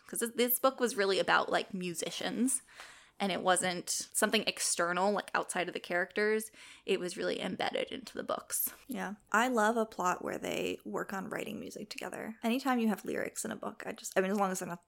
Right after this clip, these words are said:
Speaker 2: really stupid, <laughs> but I,
Speaker 1: Yeah.
Speaker 2: I really like that.
Speaker 1: Yeah, they have a really sweet relationship. They end up keeping it secret. So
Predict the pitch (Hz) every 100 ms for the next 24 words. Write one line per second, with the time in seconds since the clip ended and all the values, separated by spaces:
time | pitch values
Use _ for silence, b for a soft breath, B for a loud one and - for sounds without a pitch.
0 | - 180 - - - - - - 269 247
1 | 240 - 226 190 - - 214 220 - 190
2 | - - - - - - _ _ - 214
3 | 180 208 262 302 277 - - 214 247 247
4 | 247 208 202 220 196 196 - 202 240 -
5 | 214 220 208 - - - 247 - -